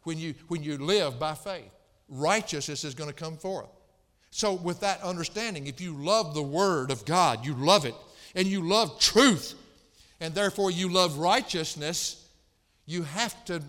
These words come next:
not be able to rejoice with unrighteousness. See, that's, that's the opposite of it. Boy, you find people that are in love with God, in love with His Word, they cannot in any way make something that's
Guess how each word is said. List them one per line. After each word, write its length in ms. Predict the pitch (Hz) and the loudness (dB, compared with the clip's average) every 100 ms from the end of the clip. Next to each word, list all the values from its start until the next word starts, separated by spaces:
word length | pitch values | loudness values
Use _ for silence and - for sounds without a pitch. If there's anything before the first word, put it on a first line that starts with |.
| 170 | -2
not 320 | 180 196 151 | 0 0 -2
be 140 | 170 | -4
able 340 | 180 202 151 147 | -2 -2 -6 -8
to 160 | 165 | -8
rejoice 720 | 143 139 113 190 123 139 - - _ _ - | -8 -8 -6 -6 -8 -10 -12 -14 _ _ -14
with 120 | 160 | -8
unrighteousness. 800 | 180 190 117 95 - - - - - | -8 -6 -8 -10 -14 -20 -20 -20 -12
See, 100 | 143 | -6
that's, 200 | 165 - - | -6 -8 -12
that's 200 | 165 175 | -8 -6
the 100 | 165 170 | -8 -2
opposite 540 | 180 196 165 - 135 | 0 0 -4 -8 -6
of 180 | 120 101 | -8 -10
it. 60 | - _ _ _ _ | -16 _ _ _ _
Boy, 80 | 165 | -14
you 120 | 160 | -12
find 340 | 123 175 170 139 | -10 -8 -8 -10
people 280 | 190 165 151 | -10 -10 -10
that 100 | 156 | -8
are 40 | |
in 120 | 147 143 | -8 -6
love 200 | 175 143 | -6 -6
with 160 | 123 | -10
God, 280 | 160 175 151 | -6 -4 -6
in 160 | 127 147 | -8 -8
love 160 | 175 | -8
with 120 | 147 | -8
His 160 | 151 139 | -10 -10
Word, 440 | 135 165 170 170 - _ _ _ _ | -8 -6 -6 -8 -14 _ _ _ _
they 140 | 175 180 | -6 -6
cannot 400 | - 190 180 160 | -6 -6 -6 -6
in 100 | 151 | -6
any 180 | 175 | -8
way 460 | 185 185 147 107 90 - _ _ _ | -6 -4 -4 -6 -10 -18 _ _ _
make 280 | 139 156 - | -4 -4 -4
something 380 | - 175 175 147 | -8 -8 -10 -10
that's 180 | 135 | -10